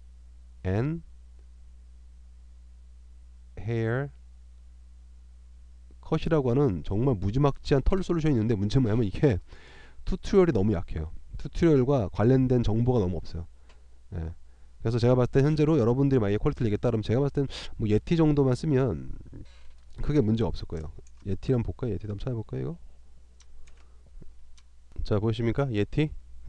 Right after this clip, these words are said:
지금 우리나라 같은 경우도 지금 이게 대호인가 그럴 거야, 아마 영화. 이거 지금 대호에 나왔던 것 같은데 이 정도 퀄리티가 나와요. 물론 이것도 굉장히 잘한 <laughs> 분이 하신 거죠. 굉장히 잘했었고 뭐 이런 것도 보면 퀄리티 높죠? 매우.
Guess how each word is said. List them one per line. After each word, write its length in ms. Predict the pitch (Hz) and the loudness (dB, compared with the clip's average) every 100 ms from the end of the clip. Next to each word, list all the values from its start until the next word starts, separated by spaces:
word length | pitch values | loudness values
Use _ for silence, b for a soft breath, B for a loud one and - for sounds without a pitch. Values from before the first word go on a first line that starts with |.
| - | -4
지금 140 | 120 | 0
우리나라 240 | 135 180 180 | 6 6 6
같은 160 | 165 | 4
경우도 280 | 165 160 151 | 4 4 2
지금 140 | 135 127 | 0 2
이게 120 | 127 | 2
대호인가 400 | 107 113 170 175 | 2 2 4 4
그럴 120 | 107 | 2
거야, 140 | - | 2
아마 220 | 95 87 92 | 0 0 0
영화. 280 | 82 98 139 | -2 -4 -6
이거 140 | - | -6
지금 100 | 90 | -4
대호에 580 | 90 95 107 107 98 92 | -2 -2 0 0 0 0
나왔던 320 | 87 78 98 | -2 -2 -4
것 100 | 92 | -4
같은데 440 | - 92 110 87 73 b b b b b b | -4 -4 -4 -4 -8 b b b b b b
이 60 | - | 2
정도 220 | 170 180 | 4 4
퀄리티가 280 | 165 170 160 | 2 2 2
나와요. 340 | 98 107 87 - - - - - - - | 2 0 -2 -6 -14 -16 -18 -20 -20 -8
물론 240 | 95 131 | 0 2
이것도 140 | 123 117 - - | 2 -2 -6 -4
굉장히 240 | 101 117 | 0 0
잘한 840 | - 87 113 127 117 101 85 78 76 | 0 2 4 4 2 2 0 0 2
<laughs> 20 | |
분이 460 | - 139 92 87 78 B B B B | 6 8 8 4 -2 B B B B
하신 280 | 107 117 123 | -2 0 0
거죠. 300 | 87 87 113 | 0 -4 -4
굉장히 180 | 98 90 | -2 -2
잘했었고 760 | 87 - - 85 - 151 175 | -2 -6 -10 -10 -2 -2 -2
뭐 200 | 160 - | -6 -4
이런 100 | 107 | -2
것도 140 | 117 107 | 0 -2
보면 120 | 101 - | -6 -4
퀄리티 240 | 135 131 | -4 -2
높죠? 340 | 123 - 147 - - - - - | -4 -2 -4 -4 -14 -20 -14 -6
매우. 300 | 87 107 | -4 -4